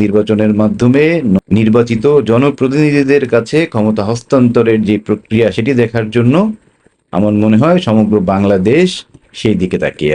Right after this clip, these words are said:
আছে। কিন্তু রাজনৈতিক দলগুলো কবে ঐক্যমতে পৌঁছাতে পারবে আর কবে বাংলাদেশে নির্বাচন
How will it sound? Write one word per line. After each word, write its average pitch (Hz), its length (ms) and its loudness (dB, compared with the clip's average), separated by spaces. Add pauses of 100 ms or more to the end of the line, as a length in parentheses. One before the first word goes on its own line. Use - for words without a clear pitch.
আছে। 76 200 -6 (600)
কিন্তু 110 220 0 (500)
রাজনৈতিক 92 540 0 (120)
দলগুলো 101 480 2
কবে 101 240 0
ঐক্যমতে 147 520 0
পৌঁছাতে 151 380 0
পারবে 151 280 2 (240)
আর 107 60 0 (120)
কবে 107 180 2 (100)
বাংলাদেশে 98 400 -2 (100)
নির্বাচন 123 340 0